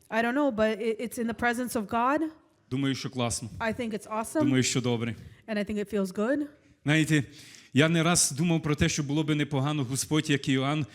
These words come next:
Speaker 2: доторкнутися до тебе, знаєте, що бачили очі, чули вуха, до чого торкалися руки.
Speaker 1: And I think it would be awesome if, like, just like John, that i-, i-, to, in order to t-, when you touch him,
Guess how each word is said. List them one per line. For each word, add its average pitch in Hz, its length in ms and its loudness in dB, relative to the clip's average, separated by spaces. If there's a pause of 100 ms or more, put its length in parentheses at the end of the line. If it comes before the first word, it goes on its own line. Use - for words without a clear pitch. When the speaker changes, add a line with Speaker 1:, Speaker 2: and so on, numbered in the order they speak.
(160)
Speaker 2:
доторкнутися 143 720 2
до 123 160 -4
тебе, 147 640 0 (260)
знаєте, 135 280 0
що - 180 -2
бачили 143 460 2
очі, 139 480 0
чули 135 300 0
вуха, 135 380 2
до 127 100 0
чого 135 200 0
торкалися 127 540 -2
руки. 135 300 -2 (220)
Speaker 1:
And 233 120 -4
I 233 80 -2
think 254 120 -4
it 254 60 -4
would 220 140 -2
be - 40 -4
awesome 240 460 -2 (100)
if, 214 40 0 (280)
like, 220 200 -2
just 233 120 -6
like 214 200 -2
John, 269 340 0 (240)
that 226 200 -2 (120)
i-, 269 220 -6
i-, 254 160 -4 (140)
to, - 120 -6
in 226 40 0
order 240 260 2
to 208 40 0
t-, 247 180 -6 (160)
when 220 140 0
you 202 40 -2 (120)
touch 311 140 2 (100)
him, 214 140 -2